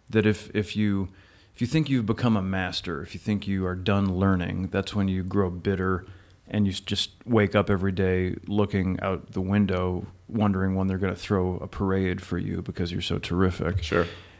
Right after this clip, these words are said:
Speaker 1: But if you always have something, because we're human beings,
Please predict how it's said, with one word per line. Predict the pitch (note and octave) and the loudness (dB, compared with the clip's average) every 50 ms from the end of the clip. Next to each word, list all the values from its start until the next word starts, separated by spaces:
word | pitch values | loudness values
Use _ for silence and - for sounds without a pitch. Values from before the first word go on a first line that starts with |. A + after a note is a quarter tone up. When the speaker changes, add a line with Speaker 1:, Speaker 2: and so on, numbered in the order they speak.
| - - - | -18 -8 -4
Speaker 1:
But | A#2+ A#2+ | -2 0
if | B2 A#2+ - A#2 | 0 0 0 0
you | A#2+ F2 | 0 2
always | A2+ C3+ C#3 C#3 B2+ - | 2 0 0 0 0 0
have | B2+ A#2 G#2 | -2 -2 -2
something, | - - C3 A#2+ A#2 - A#2 A2 G#2+ G#2 D#2 | -2 -2 -2 0 0 0 0 0 0 0 -2
because | D#2+ F#2 G2+ A2 - D3 C3+ A#2 | -4 -6 -6 -2 -2 -2 -2 0
we're | A#2 A2 | -2 -2
human | G2+ B2 C3 B2 A2+ G2+ F#2 | 0 0 2 2 2 0 0
beings, | F2+ G2 G#2+ G#2+ G2+ F#2 F2+ F2+ F2+ F2 - - | 0 0 0 2 0 0 -2 -6 -8 -8 -10 -12